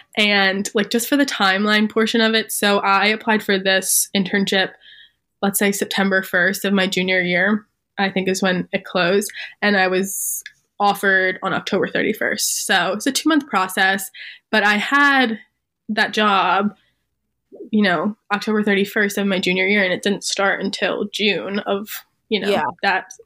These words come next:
Speaker 1: junior year.
Speaker 2: But that's
Speaker 1: So
Speaker 2: also nice for you because then, you know, once you know that you've got your internship secured, you don't have to stress out during the holiday season, even the spring semester. It's just a matter of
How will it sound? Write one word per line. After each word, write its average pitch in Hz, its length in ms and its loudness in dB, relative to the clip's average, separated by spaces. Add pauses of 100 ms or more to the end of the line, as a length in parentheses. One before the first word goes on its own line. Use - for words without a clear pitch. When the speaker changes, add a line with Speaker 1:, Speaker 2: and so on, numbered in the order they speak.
(360)
Speaker 1:
junior 190 280 0
year. - 320 -2
Speaker 2:
But 269 140 0
that's 311 160 -2
Speaker 1:
So 285 100 0
Speaker 2:
also 302 200 0
nice 254 340 0
for 254 100 0
you 226 240 -2
because 226 380 -2
then, 214 360 0 (200)
you 233 160 -2
know, 226 100 2
once 226 340 -2
you 262 60 2
know 233 120 2
that 220 100 0
you've 190 160 -4
got 202 160 0
your 185 120 -2
internship 185 420 -2
secured, 185 540 0
you 202 120 2
don't 196 160 -2
have 190 200 -2
to 190 100 -4
stress - 380 -2
out 196 240 0
during 175 240 0
the 165 80 0
holiday 160 360 -2
season, 214 760 2 (240)
even 202 280 0
the 180 60 2
spring 185 340 0
semester. 190 580 0
It's 180 160 -2
just 185 320 -2
a - 20 0
matter 180 320 2
of 175 160 0